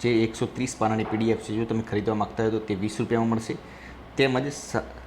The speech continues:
છ થી નવ ધોરણના સામાજિક વિજ્ઞાનના પંદરસો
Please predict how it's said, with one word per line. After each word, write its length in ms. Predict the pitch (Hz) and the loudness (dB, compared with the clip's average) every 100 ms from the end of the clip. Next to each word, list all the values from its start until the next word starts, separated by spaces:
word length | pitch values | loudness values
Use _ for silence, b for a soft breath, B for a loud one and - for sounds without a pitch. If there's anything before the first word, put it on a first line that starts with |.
| - - - | -18 -18 -16
છ 180 | - 123 | -2 0
થી 160 | 120 131 | 2 4
નવ 240 | 117 120 | 4 4
ધોરણના 280 | 113 110 110 | 4 2 0
સામાજિક 460 | - 117 113 120 123 | 0 2 2 2 0
વિજ્ઞાનના 320 | 104 113 113 | 0 0 0
પંદરસો 580 | - 110 113 120 - | 2 2 4 2 0